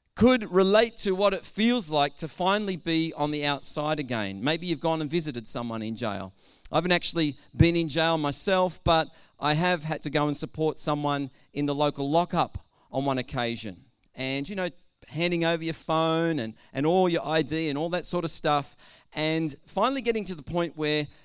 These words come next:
you know, after a couple of hours and this, this person's actually been interviewed and so on and so forth, I get to walk out of this place.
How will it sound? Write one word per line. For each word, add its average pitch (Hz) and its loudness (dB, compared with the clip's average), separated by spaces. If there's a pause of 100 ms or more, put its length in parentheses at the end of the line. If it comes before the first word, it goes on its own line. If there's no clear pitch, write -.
(140)
you 165 0
know, 151 2
after 156 -2
a 147 -2
couple 165 -2
of 127 -6
hours 143 -2
and 135 -4
this, 151 -8
this 147 -10
person's 147 -6
actually 143 -8
been 135 -4
interviewed 143 -4
and 135 -6
so 151 0
on 151 -2
and 139 -6
so 147 -2
forth, 143 -6 (260)
I 175 -4
get 170 -6
to 156 -8
walk 147 -4
out 135 -4
of 123 -10
this 104 -12
place. - -16